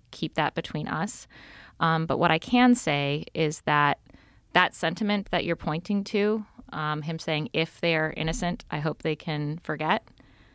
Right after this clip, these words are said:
is a sentiment that I have felt from him m-, in more explicit terms, um, in our exchanges. Um,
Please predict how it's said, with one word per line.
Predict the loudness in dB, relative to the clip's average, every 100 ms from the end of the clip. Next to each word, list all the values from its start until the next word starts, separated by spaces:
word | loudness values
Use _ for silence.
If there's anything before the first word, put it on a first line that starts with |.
| _ _ _ -20 -20 -20 -20 -20 _ _
is | 2 4 4 0 -4
a | -4
sentiment | -2 -2 -2 -2 -2 -2
that | -2 0
I | 2 4 4
have | 0 -2 -2 -6 -20 _
felt | -6 2 2 0 -8 -20 _ -6
from | 0 0
him | 0 0 0 -2 -4 -8 _ -12
m-, | -8 -6 -8 _ -20 -6
in | 0
more | 2 4 4
explicit | 2 -2 -2 -2 -4
terms, | -2 -2 -2 -6 -10 -20 -20 -20 -8
um, | 0 0 0 -2 -4 -2
in | 0
our | 0
exchanges. | -2 -4 -4 -4 -4 -6 -8 -12 -16 _ -20 -20 -20 -2
Um, | 2 4 2 0 -4 -8